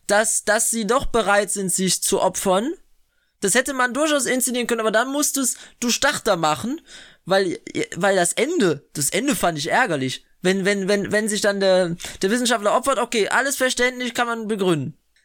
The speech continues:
Dass dann aber die Abschlussszene ist, und das ist ja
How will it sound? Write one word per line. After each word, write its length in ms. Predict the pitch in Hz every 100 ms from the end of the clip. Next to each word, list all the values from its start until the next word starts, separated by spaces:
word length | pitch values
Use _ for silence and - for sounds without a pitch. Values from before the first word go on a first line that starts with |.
| _ -
Dass 240 | 220 -
dann 320 | 190 247 262 311 539 _ _ _ _
aber 180 | - 233
die 120 | 208
Abschlussszene 840 | 311 359 - 294 - - 240 226 214
ist, 340 | 180 240 -
und 160 | 202 196
das 160 | 233
ist 160 | 240 214
ja 260 | 226 214